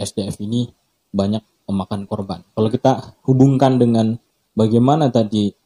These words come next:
peristiwa baru-baru ini, yaitu penusukan Syekh Ali Jabir oleh orang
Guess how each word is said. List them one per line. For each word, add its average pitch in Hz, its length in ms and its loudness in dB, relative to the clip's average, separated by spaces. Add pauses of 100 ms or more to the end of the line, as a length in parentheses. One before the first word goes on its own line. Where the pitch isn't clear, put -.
(760)
peristiwa 117 400 0
baru-baru 104 560 -2
ini, 101 320 -2 (560)
yaitu 95 560 -2 (400)
penusukan 101 640 -2
Syekh 98 160 -2
Ali 101 240 0
Jabir 104 400 -2
oleh 98 240 -6 (480)
orang 208 240 -2